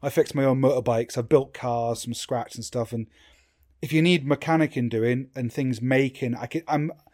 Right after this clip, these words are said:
I'm very good. I can make things work, and engineering wise, I can, I can see how things go together. But if you want paintwork, I'm not your guy, because I'll put things together and it'll be structurally sound, but it ain't gonna be pretty.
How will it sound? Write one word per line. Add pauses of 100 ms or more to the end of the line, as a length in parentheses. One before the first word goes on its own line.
(200)
I'm
very
good.
I
can
make
things
work,
and
engineering
wise,
I
can, (220)
I
can
see
how
things
go
together. (520)
But
if
you
want
paintwork, (960)
I'm
not
your
guy, (500)
because
I'll
put
things
together
and
it'll
be
structurally
sound, (360)
but
it
ain't
gonna
be
pretty.